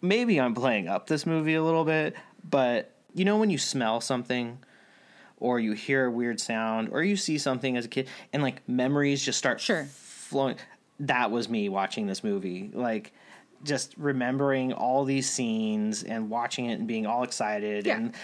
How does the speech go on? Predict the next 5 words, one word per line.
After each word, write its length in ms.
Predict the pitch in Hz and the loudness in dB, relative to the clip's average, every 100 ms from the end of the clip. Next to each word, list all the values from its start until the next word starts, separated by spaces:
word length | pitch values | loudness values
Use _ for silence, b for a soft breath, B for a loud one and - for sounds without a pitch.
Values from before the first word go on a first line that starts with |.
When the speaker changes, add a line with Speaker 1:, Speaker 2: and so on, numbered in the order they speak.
| B | B
Speaker 1:
like, 240 | 143 127 - B B B | -2 -2 -6 B B B
there's 220 | - 131 127 | -4 -2 0
a 60 | |
scene 560 | 127 156 147 143 139 131 | 0 0 2 2 2 0
where, 680 | 120 127 120 120 120 120 | -2 0 2 2 2 0